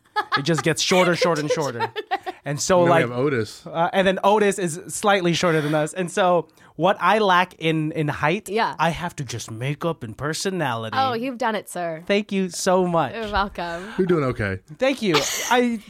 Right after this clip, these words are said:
Speaker 3: You're
Speaker 1: he's
Speaker 3: fine.
Speaker 2: He puts you in your place like a good friend does.
Speaker 3: Yeah.
Speaker 1: As, as he should, and
Speaker 3: That's
Speaker 1: I'll do the
Speaker 3: fine.
Speaker 1: same to you when you get a little too confident.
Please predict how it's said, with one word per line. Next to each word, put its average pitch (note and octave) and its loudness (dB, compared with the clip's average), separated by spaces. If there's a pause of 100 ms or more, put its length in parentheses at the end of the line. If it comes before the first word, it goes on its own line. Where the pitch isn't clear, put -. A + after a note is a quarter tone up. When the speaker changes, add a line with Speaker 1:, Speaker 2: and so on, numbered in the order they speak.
(100)
Speaker 3:
You're G#3+ 0
Speaker 1:
he's A3 0
Speaker 3:
fine. G#2+ 2
Speaker 2:
He G#2 0
puts G4+ -4
you A4 2
in G4 0
your G4 -2
place A#3+ -2
like B3 -2
a B3 -2
good A#3+ -4
friend G#3+ -2
does. D#3 -6
Speaker 3:
Yeah. G#2+ 0 (100)
Speaker 1:
As, G#3+ 0 (100)
as F3+ -4
he G#3+ -4
should, G#3 2
and F#3 0
Speaker 3:
That's E3+ 0
Speaker 1:
I'll F#3+ 2
do - 2
the F3 0
Speaker 3:
fine. F#3 -4
Speaker 1:
same F3 0
to F3 -6
you D#3+ 0
when C#3 -4
you C3+ -6
get C3+ -4
a - -6
little C3 -6
too C3+ -8
confident. A#2+ -10